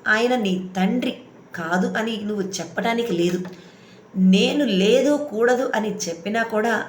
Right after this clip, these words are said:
ఆయన నా మామయ్య. మనం వరస పెట్టి పిలవనంత మాత్రాన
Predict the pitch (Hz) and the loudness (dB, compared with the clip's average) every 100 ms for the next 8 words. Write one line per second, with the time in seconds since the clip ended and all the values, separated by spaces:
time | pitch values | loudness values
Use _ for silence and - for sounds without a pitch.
0 | - 247 262 285 247 214 160 180 190 190 | -2 -2 0 0 0 0 -2 -8 -4 0
1 | 208 202 - - - - - - - 233 | 0 0 -4 -14 -20 -20 -20 -20 -16 -2
2 | 254 269 277 220 190 185 - 165 165 190 | 0 2 0 -2 -6 -10 -12 -8 -2 -2
3 | 294 285 285 294 285 262 254 254 254 247 | 0 2 2 0 -2 -2 0 0 0 0
4 | 202 208 247 240 240 208 | 0 0 0 0 0 -2